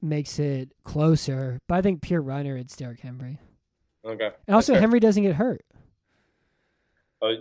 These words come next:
Speaker 2: don't say that. You better knock on some freaking wood right now.
Speaker 1: Yeah, I'll hit the, I'll knock on this particle board right here.
Speaker 2: Do it.
Speaker 1: Um, so going back to Minnesota, there. So you know who their offensive defensive coordinator is?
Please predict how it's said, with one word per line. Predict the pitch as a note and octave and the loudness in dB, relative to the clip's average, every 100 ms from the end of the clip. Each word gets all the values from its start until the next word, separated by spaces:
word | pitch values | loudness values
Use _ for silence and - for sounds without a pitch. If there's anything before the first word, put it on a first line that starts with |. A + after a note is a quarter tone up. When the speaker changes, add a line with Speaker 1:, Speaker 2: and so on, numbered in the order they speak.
| B2 | -4
Speaker 2:
don't | C3+ B2 B2 | -2 0 -2
say | - C3+ A#2+ | -4 -4 0
that. | A#2+ B2 | 0 0
You | A#2 | 0
better | B2+ A2+ | -2 -2
knock | A#2+ A#2 A#2+ | -4 -4 -4
on | A#2+ A2+ | -4 -6
some | A2+ G#2 - | -8 -10 -2
freaking | D3+ C#3+ C3+ B2 B2 | 0 0 -6 -6 -2
wood | C3 A#2 | -2 0
right | A2 G#2+ G#2+ | -4 -4 -6
now. | G#2 G2+ G#2 _ _ _ _ _ _ - | -6 -6 -8 _ _ _ _ _ _ -6
Speaker 1:
Yeah, | D#3 | -2
I'll | D3 | 2
hit | E3 C#3+ | 0 0
the, | E3+ | -4
I'll | D3+ | -4
knock | D#3 D#3 D#3 | -4 -6 -6
on | |
this | D3+ | -8
particle | - C#3+ C3+ C3+ | -6 -8 -6 -8
board | C3 B2+ B2 | -10 -12 -12
right | B2 B2+ | -12 -10
here. | B2 B2 - _ _ | -10 -12 -16 _ _
Speaker 2:
Do | - A#2+ A2+ | -12 -2 0
it. | G#2+ G#2 _ _ _ _ _ _ _ - | 0 -2 _ _ _ _ _ _ _ -2
Speaker 1:
Um, | E3 E3 D3+ D#3 | 0 2 0 -2
so | F#3+ | 2
going | F3+ A3 | 6 6
back | G#3+ G3+ | 6 2
to | G3+ | 2
Minnesota, | F3+ E3 E3+ E3 D#3+ D3+ D#3+ _ - | 2 0 0 -2 -2 -2 -6 _ -2
there. | F3 G3 | 2 2
So | F#3+ F#3+ F3 | 2 2 2
you | F3 | 2
know | E3+ A#3+ | 4 6
who | C#4+ | 6
their | C4+ E3 | 4 2
offensive | C3+ D#3+ F#3 F3+ D#3 | 0 0 0 -2 -6
defensive | D3+ D3 D#3+ - | -6 -4 -6 -6
coordinator | - C#3 C#3+ D3+ F3+ | -12 -10 -8 -6 -4
is? | F#3 - | -6 -10